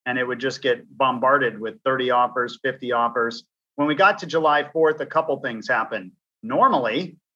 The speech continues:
the second half of the year is slower than the first half, so there's some natural cycles there. The second thing is, at least locally,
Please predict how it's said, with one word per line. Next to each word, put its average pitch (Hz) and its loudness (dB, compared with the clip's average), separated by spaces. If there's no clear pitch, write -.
the 131 -4
second 143 0
half 127 0
of 120 -8
the 120 -6
year 120 -2
is 117 -6
slower 123 2
than 117 -4
the 117 -6
first 110 -4
half, 110 -2
so 139 -8
there's 135 -2
some 127 -6
natural 135 -2
cycles 131 -2
there. 107 -4
The 156 0
second 214 0
thing 160 2
is, 151 2
at 135 -2
least 160 -2
locally, 127 0